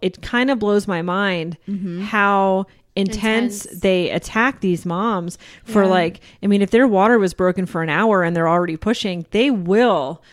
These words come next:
Speaker 1: put the antibiotics in while they're pushing.
Speaker 2: Mm-hmm.
Speaker 1: Like,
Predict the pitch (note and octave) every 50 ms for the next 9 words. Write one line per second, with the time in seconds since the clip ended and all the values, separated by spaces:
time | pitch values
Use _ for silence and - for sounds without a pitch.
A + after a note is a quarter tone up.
0 | _ _ _ - - - A#3 C4 A#3+ - - F#3+ - D#3+ F#3 F#3+ F3+ E3+ F3 E3
1 | E3+ F3+ F3+ D3+ D#3 - - - E3+ G3+ F#3+ E3+ C#3+ B2+ C#3+ C3 B2 A#2 - -
2 | G#3 G3+ - G#3+ G2 G2 G#3+ - F3+ E3 D3+ F3+ F3+ F#3+ G#3